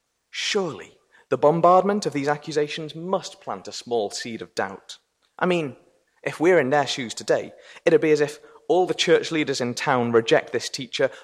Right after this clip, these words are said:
all the theologians all reject and ridicule him. Anyone with any authority says, "This guy is at least bogus, and at worst, he's dangerous."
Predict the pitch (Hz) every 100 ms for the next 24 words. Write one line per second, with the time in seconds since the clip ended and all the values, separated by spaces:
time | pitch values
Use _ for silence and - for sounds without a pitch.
0 | - 175 156 120 131 113 123 135 127 127
1 | 123 - 160 156 127 110 131 - 113 117
2 | 139 - 139 127 127 123 127 - - -
3 | 156 202 180 127 107 107 - 151 196 190
4 | - 127 120 131 - 110 98 175 170 127
5 | 107 110 - - 117 - 147 175 - 151
6 | 147 92 - - - 104 139 123 110 -
7 | - - - 123 123 - - - - -